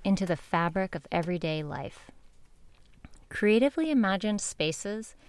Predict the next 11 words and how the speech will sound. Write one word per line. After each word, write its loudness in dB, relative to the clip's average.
invite 0
the -4
broader 0
community -4
into -4
an -4
experience -6
with -10
art, -12
changing -2
culture, -4